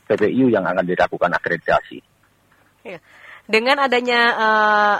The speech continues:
Speaker 2: akreditasi ini, kemungkinan, Pak, akan bergugurankah para biro travel ini? Atau justru banyak yang meningkat?
Speaker 1: Jadi, untuk, untuk lihat hasilnya, lihat hasilnya,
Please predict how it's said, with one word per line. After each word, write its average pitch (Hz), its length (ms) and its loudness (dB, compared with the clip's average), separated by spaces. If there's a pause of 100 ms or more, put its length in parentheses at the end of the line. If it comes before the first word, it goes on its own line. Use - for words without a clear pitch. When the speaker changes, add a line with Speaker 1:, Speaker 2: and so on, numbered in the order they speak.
(260)
Speaker 2:
akreditasi 214 680 -4
ini, 240 160 -4
kemungkinan, 247 640 -2
Pak, 240 160 6 (200)
akan 220 200 -2
bergugurankah 233 720 4
para 226 400 6
biro 214 320 0
travel 220 360 -2
ini? 302 120 -6 (960)
Atau 240 320 2
justru 240 240 -2
banyak 226 320 0
yang 233 120 -2
meningkat? 254 320 0 (840)
Speaker 1:
Jadi, 151 560 2 (560)
untuk, 143 640 4 (400)
untuk 143 800 2 (760)
lihat 131 440 2
hasilnya, 156 720 -4 (200)
lihat 117 280 -2
hasilnya, 95 520 -4